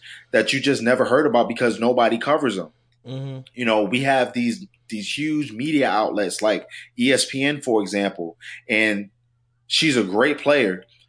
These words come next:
Speaker 1: but all they talk about is Paige Beckers. That's all they talk about.
Speaker 2: Yep.
Speaker 1: And then you turn around when the tournament comes along, everybody's on Twitter talking about,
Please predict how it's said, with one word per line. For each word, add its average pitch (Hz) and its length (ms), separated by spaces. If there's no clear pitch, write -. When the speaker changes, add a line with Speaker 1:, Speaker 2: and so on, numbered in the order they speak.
Speaker 1:
but 113 280
all 139 240
they 147 160
talk 160 260
about 117 300
is 98 80
Paige 131 360
Beckers. 143 540
That's 120 240
all 135 240
they 123 140
talk 156 300
about. - 280
Speaker 2:
Yep. 123 180
Speaker 1:
And 120 180
then 147 240
you 127 120
turn 156 260
around 135 580
when 120 200
the 107 40
tournament 180 640
comes 117 260
along, 110 460
everybody's 123 560
on 107 160
Twitter 170 320
talking 123 400
about, 110 440